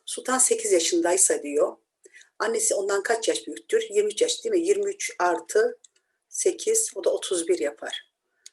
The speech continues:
Yani yirmi üç yaşında değil, bak unutmayın. Sultan'dan yirmi üç yaş büyüktür. İkisinin yaşları toplamı için ne yapıyoruz? Otuz birden,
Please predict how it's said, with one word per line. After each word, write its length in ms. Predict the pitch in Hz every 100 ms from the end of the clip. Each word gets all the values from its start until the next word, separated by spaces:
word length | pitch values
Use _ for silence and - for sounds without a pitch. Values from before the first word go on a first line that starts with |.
| _ _
Yani 280 | 185 170 170
yirmi 160 | 196 208
üç 80 | 214
yaşında 300 | 214 196 185
değil, 120 | 185
bak 180 | 160 160
unutmayın. 480 | 170 - - - - -
Sultan'dan 560 | - 214 214 202 220 175
yirmi 140 | 170 180
üç 160 | -
yaş 260 | 160 - -
büyüktür. 480 | 147 - 123 - - _ _ _ _ _ _
İkisinin 340 | - 226 254 233
yaşları 280 | 190 185
toplamı 340 | 165 - 190 175
için 300 | 170 175 185
ne 40 |
yapıyoruz? 480 | 185 170 151 175 -
Otuz 340 | 190 - 175
birden, 480 | 185 160 165 165 208